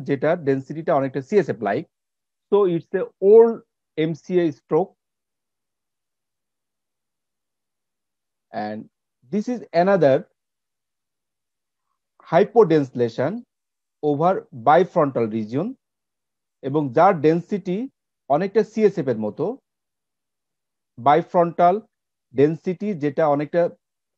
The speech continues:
সিএসএফ like density bifrontally, এটা একটা post traumatic encephalomyelasic চেঞ্জ, কারণ এটা কোনো ভাস্কুলার টেরিটরি ফলো করে না। So এটা হচ্ছে পোস্ট ট্রমাটিক একটা চেঞ্জ, পোস্ট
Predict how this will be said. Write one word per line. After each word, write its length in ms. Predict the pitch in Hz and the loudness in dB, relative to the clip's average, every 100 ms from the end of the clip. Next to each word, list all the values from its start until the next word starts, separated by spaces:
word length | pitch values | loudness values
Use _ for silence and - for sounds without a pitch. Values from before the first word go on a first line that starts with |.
| _ | _
সিএসএফ 340 | 160 165 190 165 | -2 -2 -2 -2
like 140 | 147 117 | 0 0
density 360 | 127 123 143 175 131 | -4 -4 -8 -4 0
bifrontally, 640 | 127 - 139 139 147 180 269 _ _ _ _ _ _ _ _ _ _ _ _ 180 | 0 -2 -6 -4 -6 -6 -10 _ _ _ _ _ _ _ _ _ _ _ _ -6
এটা 180 | 196 220 175 | 0 0 0
একটা 160 | 165 180 170 _ _ _ _ _ 214 | -4 -6 -8 _ _ _ _ _ 4
post 260 | 247 240 - | 4 4 0
traumatic 480 | 196 165 156 220 226 - 180 | 2 2 0 -4 -8 -4 -4
encephalomyelasic 760 | 165 156 135 117 110 101 101 - | -2 -2 -2 -2 -4 -6 -10 -12
চেঞ্জ, 140 | 87 - _ _ _ _ _ - | -16 -16 _ _ _ _ _ -2
কারণ 180 | 165 190 - - | 0 -2 -8 -8
এটা 160 | 165 196 190 | -4 -4 -2
কোনো 120 | 208 139 | -2 -2
ভাস্কুলার 400 | 135 - 208 202 170 | -6 -6 -2 0 0
টেরিটরি 300 | 156 139 123 - | -2 -2 -6 -6
ফলো 180 | 107 107 | -6 -4
করে 160 | 110 104 113 | -6 -6 -8
না। 60 | 214 - _ _ _ | -10 -14 _ _ _
So 60 | - 175 | -8 -6
এটা 100 | 175 | -6
হচ্ছে 160 | 170 - | -8 0
পোস্ট 200 | 214 220 220 | 2 2 2
ট্রমাটিক 420 | 160 143 131 208 220 _ _ _ - | -2 -2 -4 -6 -8 _ _ _ -16
একটা 240 | 117 - 151 240 _ _ _ _ _ - | -16 -8 -8 -8 _ _ _ _ _ -2
চেঞ্জ, 200 | 143 170 208 _ _ _ _ | 0 0 -6 _ _ _ _
পোস্ট 180 | 180 190 | -6 -4